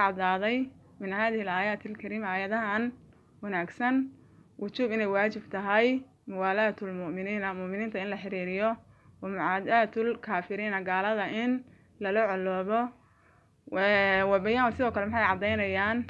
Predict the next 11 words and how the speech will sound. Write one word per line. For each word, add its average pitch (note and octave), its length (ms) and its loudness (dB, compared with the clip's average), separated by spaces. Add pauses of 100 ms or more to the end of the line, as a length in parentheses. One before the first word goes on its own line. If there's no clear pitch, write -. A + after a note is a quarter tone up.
(320)
maa G3+ 320 0
fii A#3+ 580 -2 (480)
muwaalaatil G3 560 4
mu'miniina, F#3+ 800 -2
mu'miniinta G#3 500 -2
haddii G3 240 0
la F#3 60 2
xiriiriyo, F#3+ 640 0
waxa G#3 340 -2
laga F#3 300 -2
helayo F#3+ 380 -2